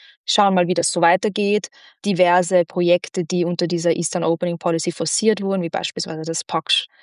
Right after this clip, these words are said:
two, also dieser Atomreaktor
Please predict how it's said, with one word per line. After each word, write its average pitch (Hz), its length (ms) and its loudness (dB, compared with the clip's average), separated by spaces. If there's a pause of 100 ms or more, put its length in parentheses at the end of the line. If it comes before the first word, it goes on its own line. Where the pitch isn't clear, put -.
(180)
two, 240 280 4
also 165 180 2 (100)
dieser 160 200 -2
Atomreaktor 180 1400 0